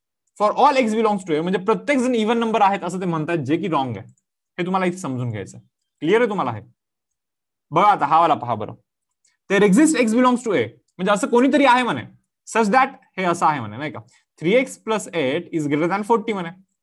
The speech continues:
असं कोणी आहे का रे ए मध्ये की हे असं सॅटिस्फाय होईल? कोणी आहे का? असेल तर सांगा, कोण आहे? कोणी आहे का रे मुलांना असं? I guess ट्वेल्व टाकलं तर होतं बहुतेक काम.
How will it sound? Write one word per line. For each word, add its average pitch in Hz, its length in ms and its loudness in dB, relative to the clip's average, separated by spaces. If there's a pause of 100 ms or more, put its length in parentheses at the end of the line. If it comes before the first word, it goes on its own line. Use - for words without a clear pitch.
(360)
असं 208 200 0
कोणी 247 220 4
आहे 220 220 4
का 214 120 0
रे 208 60 -2
ए 180 160 0
मध्ये 165 420 -2
की 160 180 -10
हे 165 160 -2
असं 143 260 -8
सॅटिस्फाय 139 500 -8
होईल? 135 340 -8 (540)
कोणी 190 220 -2
आहे 185 300 0
का? 143 280 0
असेल 180 300 -6
तर 247 60 -4
सांगा, 165 280 -2 (280)
कोण 196 220 0
आहे? - 160 -16 (2250)
कोणी 202 160 -2
आहे 208 220 2
का 214 100 -2
रे 208 60 -4
मुलांना 185 360 -6
असं? 175 300 -8 (1800)
I 151 40 -4
guess 185 240 -4
ट्वेल्व 190 240 -2
टाकलं 190 260 -2
तर 185 60 -4
होतं 180 240 0
बहुतेक 160 300 -2
काम. 151 220 -6